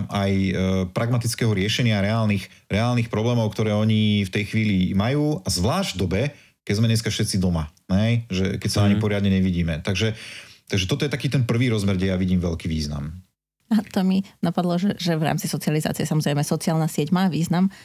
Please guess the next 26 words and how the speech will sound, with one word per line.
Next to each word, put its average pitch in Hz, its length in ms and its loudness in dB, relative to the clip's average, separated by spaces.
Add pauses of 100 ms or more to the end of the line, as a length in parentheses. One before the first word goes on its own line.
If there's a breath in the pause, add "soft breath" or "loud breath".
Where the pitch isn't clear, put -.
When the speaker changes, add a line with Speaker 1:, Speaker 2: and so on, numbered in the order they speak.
(140 loud breath)
Speaker 3:
ale 170 200 2
keď 175 160 -2
si 185 100 2 (300 loud breath)
povedal, 175 280 2
že, 170 200 0 (160)
že 156 440 -2
ti - 120 -2
chýbalo 196 280 0
niečo, 180 200 0
čo 175 140 -2
bolo 170 200 0
dvadsaťštyri 165 680 -2
sedem, 143 500 0 (300)
takže 160 840 0
či 180 180 -2
potom 196 220 0
sa 208 120 -2
k 202 80 -4
tomu 214 180 0
pripojili 208 480 0
aj 208 200 2
nejaké 208 280 2
ďalšie 196 800 0
školenia 185 880 0
alebo 180 340 2
aktivity 175 720 0